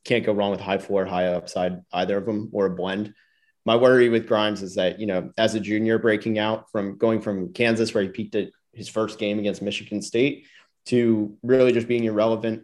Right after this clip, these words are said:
and then finding a way in a weaker conference as a junior when you're just older.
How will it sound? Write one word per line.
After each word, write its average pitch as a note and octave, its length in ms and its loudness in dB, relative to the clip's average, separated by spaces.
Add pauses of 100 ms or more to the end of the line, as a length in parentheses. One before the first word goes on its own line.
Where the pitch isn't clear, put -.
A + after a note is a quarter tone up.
and G#2+ 120 -4
then G2+ 320 -4 (280)
finding A#2+ 280 4
a G#2+ 40 2
way G#2+ 180 6
in G2+ 80 0
a F#2+ 40 -4
weaker G#2 320 -6
conference G2 540 -6
as F#2+ 160 0
a F2+ 40 -6
junior G#2 380 -2
when G2 140 -2
you're F#2 80 -6
just F#2+ 240 -8
older. G2+ 480 -2